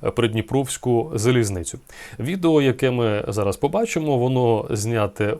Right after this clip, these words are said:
у січні дві тисячі двадцять третього року, але, м, це ніяк не впливає на існування проблеми, про яку піде мова. Отже, пасажир і, е, касир, який продає квитки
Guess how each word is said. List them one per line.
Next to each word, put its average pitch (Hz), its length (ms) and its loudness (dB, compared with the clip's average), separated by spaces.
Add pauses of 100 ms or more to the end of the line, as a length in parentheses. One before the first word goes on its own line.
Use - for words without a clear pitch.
у 131 240 0
січні 110 540 -4
дві 98 200 0
тисячі 113 420 -2
двадцять 104 400 -2
третього 101 500 0
року, 143 880 2
але, 127 440 2
м, 107 480 -6
це 117 300 2
ніяк 110 480 -2
не 107 80 -2
впливає 101 560 0
на 92 260 -4 (580)
існування 98 420 -2
проблеми, 170 400 -2
про 135 140 0
яку 127 200 0
піде 123 300 0
мова. 117 580 0
Отже, 160 640 2 (100)
пасажир 127 580 0
і, 123 460 -2
е, 104 480 -4 (200)
касир, 120 460 2
який 107 400 0
продає 110 460 0
квитки 110 600 -2